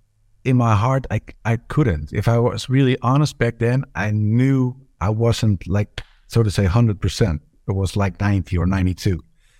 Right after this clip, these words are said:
Uh, and the day I became Muslim and I embraced Islam with heart and mind,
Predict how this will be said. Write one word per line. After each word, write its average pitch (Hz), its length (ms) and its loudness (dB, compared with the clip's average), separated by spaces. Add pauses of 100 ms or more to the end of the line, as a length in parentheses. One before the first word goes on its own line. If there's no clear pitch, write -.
(400)
Uh, 110 360 2 (280)
and 123 100 2
the 120 60 0
day 123 240 2
I 127 80 2
became 120 300 0
Muslim 117 380 2
and 104 140 2
I 107 60 2
embraced 113 520 0
Islam 104 600 0 (240)
with 104 240 0
heart 117 260 0
and 95 140 2
mind, 104 480 0